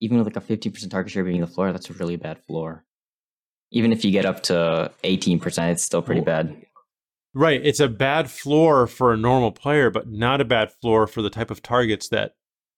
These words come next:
Speaker 2: Gabe Davis has gotten in his career. And that could change because of his,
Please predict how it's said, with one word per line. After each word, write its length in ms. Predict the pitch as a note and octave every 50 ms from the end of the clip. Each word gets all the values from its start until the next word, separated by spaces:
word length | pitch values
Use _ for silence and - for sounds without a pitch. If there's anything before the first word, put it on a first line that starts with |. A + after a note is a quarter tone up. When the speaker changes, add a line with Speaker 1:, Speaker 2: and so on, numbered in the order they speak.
| _ _ -
Speaker 2:
Gabe 220 | G#2+ B2 A#2 G#2 F#2
Davis 240 | A2 A2 G2+ F#2+
has 80 | G2 G2+
gotten 260 | F#2+ G#2 G#2+ A#2+ A2+
in 60 | G#2+
his 120 | G#2 F#2+ -
career. 400 | - - A2+ G#2+ G2+ G#2+ G2+ _ _ _ _ _ _ _ -
And 100 | E3 F3+
that 160 | F#3 F3+ -
could 160 | - F3+ D#3+
change 500 | - - - B2+ A#2+ A#2+ A#2 A2+ G#2+ -
because 300 | G2+ A2+ - - A#2 G#2
of 100 | G2+ G2+
his, 280 | F#2 G#2+ G2+ F#2 F#2+ G#2+